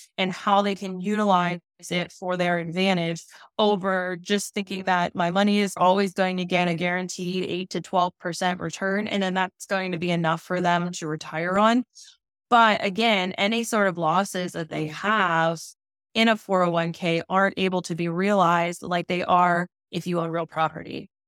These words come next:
And the beautiful thing is that real property, they're not making any more of it. And so it's always going to be an asset that hopefully is always going to be something can,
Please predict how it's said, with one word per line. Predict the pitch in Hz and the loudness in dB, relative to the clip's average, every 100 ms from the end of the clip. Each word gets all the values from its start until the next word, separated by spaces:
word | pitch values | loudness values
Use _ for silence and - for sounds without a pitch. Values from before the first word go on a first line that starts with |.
| _ _ _ | _ _ _
And | 202 208 | -2 0
the | 202 | 0
beautiful | 254 349 403 233 | 0 2 2 0
thing | 202 190 | 0 0
is | 190 190 | 0 0
that | 190 - | 0 2
real | 240 | -2
property, | 208 226 240 247 190 185 | 0 0 0 0 -2 0
they're | 214 | 0
not | 247 226 | 0 0
making | 240 240 240 | -2 -2 -2
any | 233 | -2
more | 226 233 285 | 0 2 2
of | 196 | 2
it. | 65 67 _ | -4 -10 _
And | 196 202 | -6 -6
so | - - 202 196 196 196 _ | -6 2 6 6 4 -2 _
it's | - 196 | -8 2
always | 214 262 285 | 4 6 4
going | 233 220 220 | 4 2 2
to | 220 202 | -2 -4
be | 202 196 | 0 0
an | 185 | 0
asset | 180 202 233 - 180 180 170 | 2 2 0 0 0 -2 -4
that | 185 175 175 - _ _ _ | -4 -2 -2 -4 _ _ _
hopefully | - 247 - 233 202 185 | -2 -2 -2 -2 0 0
is | 180 | -2
always | - 190 196 190 | 0 0 0 -2
going | 185 180 | -4 -4
to | 175 | -4
be | 175 | -6
something | 180 170 175 175 | -4 -4 -4 -8
can, | 175 | -8